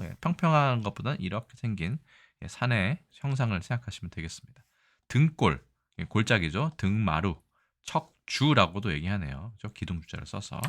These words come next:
이 추자는 일 급에 해당되어 있고, 쇠몽치, 아예 등골이란 뜻-, 뜻도 있습니다. 예, 추자가 됩니다. 자, 척추, 가장 많이 쓰는 부분이고요.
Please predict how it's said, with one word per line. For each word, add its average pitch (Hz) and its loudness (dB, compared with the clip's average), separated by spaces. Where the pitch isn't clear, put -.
이 101 -6
추자는 160 8
일 98 4
급에 95 2
해당되어 85 2
있고, 165 0
쇠몽치, 170 6
아예 92 6
등골이란 117 6
뜻-, - -16
뜻도 101 -2
있습니다. - -6
예, - -20
추자가 123 -6
됩니다. - -14
자, 87 -4
척추, - 0
가장 120 0
많이 90 4
쓰는 92 0
부분이고요. 87 -2